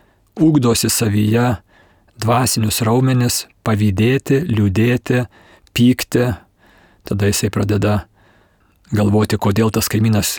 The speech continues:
taip gerai gyvena, iš kur jis turi pinigų, tikriausiai jisai vagia, pradeda visokių iliuzinių įsivaizdavimų, kurie labai puikiai iššaukia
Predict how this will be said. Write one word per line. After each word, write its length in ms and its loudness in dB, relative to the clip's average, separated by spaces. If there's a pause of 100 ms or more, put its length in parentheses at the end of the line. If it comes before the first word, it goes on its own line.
(200)
taip 240 -2
gerai 240 2
gyvena, 420 2
iš 120 -2
kur 100 2
jis 120 -4
turi 180 0
pinigų, 500 2 (600)
tikriausiai 520 -2
jisai 240 -2
vagia, 580 2 (1040)
pradeda 400 0
visokių 460 -2 (100)
iliuzinių 540 2 (720)
įsivaizdavimų, 800 2 (920)
kurie 240 2
labai 320 2
puikiai 480 0
iššaukia 420 -2